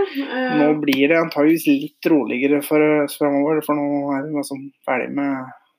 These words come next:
Speaker 2: dette oppi der, så da får vi forhåpentligvis litt bedre tid til å drive med dette her, da.
Speaker 1: Ja. Forhåpentligvis.
Speaker 2: Og det blir nok, eh, jeg tror ikke vi kommer til å ta sommerferie fra dette her. Vi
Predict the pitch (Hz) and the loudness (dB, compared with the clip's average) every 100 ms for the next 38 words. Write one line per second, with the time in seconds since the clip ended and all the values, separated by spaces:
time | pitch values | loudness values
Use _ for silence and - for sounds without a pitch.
0 | _ - - - - 139 135 143 139 - | _ -10 -8 -6 -6 -2 0 0 -2 -2
1 | 135 139 - _ _ - - - - - | 0 -2 -6 _ _ -20 -20 -20 -20 -20
2 | - _ _ - 131 151 165 131 156 170 | -20 _ _ -2 2 2 2 4 2 2
3 | 156 160 156 143 139 160 156 143 147 160 | 0 -2 0 0 2 0 0 2 2 0
4 | 165 160 151 - - 151 143 151 151 156 | -4 -4 -4 -8 -2 0 0 -4 -4 -2
5 | 160 143 - - 208 180 - - _ _ | 0 -2 -4 -6 -4 -4 -8 -20 _ _
6 | _ _ _ _ - _ _ _ _ _ | _ _ _ _ -20 _ _ _ _ _
7 | _ 190 156 151 - - - - _ - | _ -4 -4 -6 -14 -20 -20 -20 _ -6
8 | 139 151 143 120 135 139 - 135 127 107 | 0 2 2 2 2 0 2 4 4 0
9 | 82 - _ _ _ _ _ - - 131 | -2 -10 _ _ _ _ _ -10 -8 -6
10 | 117 117 - 78 - 123 - - 92 - | -4 -4 -8 -10 -8 -10 -8 -6 -6 -6
11 | - 73 - 120 101 95 95 85 - 65 | -10 -10 -10 -8 -6 -6 -8 -10 -10 -6
12 | 101 127 | -6 -6